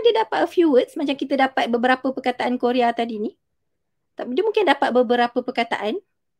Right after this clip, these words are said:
tapi takkan sampai lima puluh. Takkan. Lima puluh tu mungkin dia kira satu sampai lima puluh lah. <laughs> Ah, tu kira lima puluh perkataan, tapi vocab tu dia tak boleh nak sembang. Ah, mungkin dia boleh A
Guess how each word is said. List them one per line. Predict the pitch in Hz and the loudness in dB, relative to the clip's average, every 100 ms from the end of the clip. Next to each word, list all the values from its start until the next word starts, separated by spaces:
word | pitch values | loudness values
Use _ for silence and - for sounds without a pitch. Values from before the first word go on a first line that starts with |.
| _ | _
tapi | - - 330 | -16 -10 -4
takkan | 226 - 294 269 | -4 -2 -2 0
sampai | 269 269 | -2 -2
lima | 233 240 240 | -2 -2 -4
puluh. | 190 - | -8 -4
Takkan. | 247 - _ _ _ _ _ - 214 175 175 _ _ _ _ _ _ _ _ _ _ _ _ _ _ _ _ _ - | -2 -2 _ _ _ _ _ -6 -4 -8 -20 _ _ _ _ _ _ _ _ _ _ _ _ _ _ _ _ _ -6
Lima | 220 240 | -2 0
puluh | 247 285 285 | 0 0 2
tu | |
mungkin | 311 294 302 269 | 0 0 2 0
dia | |
kira | 277 262 294 | 0 0 2
satu | 269 269 | 2 0
sampai | 285 269 262 | 0 0 0
lima | 247 247 | 0 0
puluh | 247 202 | 0 0
lah. | 277 262 180 _ _ _ _ _ | 0 -2 -6 _ _ _ _ _
<laughs> | - 190 - 269 - _ _ _ _ | -8 -2 -2 -2 -6 _ _ _ _
Ah, | - 190 | -10 -10
tu | - | -8
kira | - 247 254 | -6 0 2
lima | 247 247 | 2 -2
puluh | 240 262 | -2 -2
perkataan, | 269 247 - 302 247 | 0 -2 -2 -2 -2
tapi | 240 320 381 | -4 0 2
vocab | 233 - - | 0 -2 -6
tu | - | -6
dia | 254 | -8
tak | 226 | -4
boleh | 247 | -4
nak | 240 - | -4 -4
sembang. | 349 339 285 302 _ _ _ _ _ _ _ _ _ _ _ - | -2 -2 -6 -10 _ _ _ _ _ _ _ _ _ _ _ -10
Ah, | 202 | -6
mungkin | 269 339 | -2 0
dia | 277 | 0
boleh | 262 254 | 4 2
A | 254 | 2